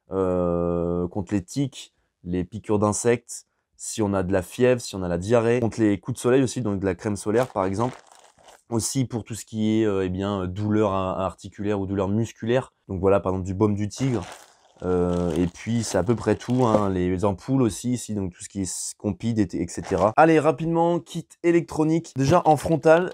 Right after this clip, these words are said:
j'avais la lampe Armitech Zippy qui pèse douze grammes. C'est une lampe ultra, ultra légère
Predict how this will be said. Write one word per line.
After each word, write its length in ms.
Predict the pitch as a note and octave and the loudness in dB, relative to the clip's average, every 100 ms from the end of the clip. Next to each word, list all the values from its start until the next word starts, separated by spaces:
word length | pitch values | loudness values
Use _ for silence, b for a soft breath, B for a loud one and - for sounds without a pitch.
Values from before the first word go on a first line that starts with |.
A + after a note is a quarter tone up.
| - | -8
j'avais 480 | A2+ C3 B2+ C#3+ - | -2 0 2 0 0
la 140 | A#2+ B2+ | -2 0
lampe 240 | C#3 C3+ - | 0 -2 -2
Armitech 600 | E3 E3 D3 D3+ D3+ _ - | 2 4 2 0 -2 _ -10
Zippy 600 | A2 A2+ D#3+ - D3+ - _ _ _ | -6 -2 -2 -2 -4 -6 _ _ _
qui 160 | - | -12
pèse 400 | G#2 C#3 C3 G2+ G2 | 0 2 2 0 -4
douze 200 | E3+ C#3+ | 0 2
grammes. 260 | A2 A2+ | 4 2
C'est 160 | G#2+ - | 2 -2
une 80 | G#2+ | -2
lampe 140 | A2 - F3 | -2 -6 -6
ultra, 340 | C#3+ - - | -4 0 2
ultra 280 | C#3+ - B2 | 2 0 2
légère 320 | A#2+ G2 A#2 | 2 2 -2